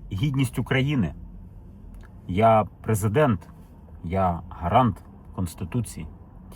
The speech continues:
Це Володимир Зеленський у своєму виступі. І, е, з-поміж іншого, він сказав: "Я поважаю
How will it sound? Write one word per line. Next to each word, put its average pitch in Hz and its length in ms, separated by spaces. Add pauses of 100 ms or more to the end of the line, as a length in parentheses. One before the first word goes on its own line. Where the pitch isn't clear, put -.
(840)
Це 123 120
Володимир 135 340
Зеленський 107 540 (720)
у 98 80
своєму 98 440
виступі. 104 640
І, 117 220
е, 110 120 (1120)
з-поміж 127 380
іншого, 143 280
він 120 80
сказав: 113 300
"Я 143 180
поважаю 135 960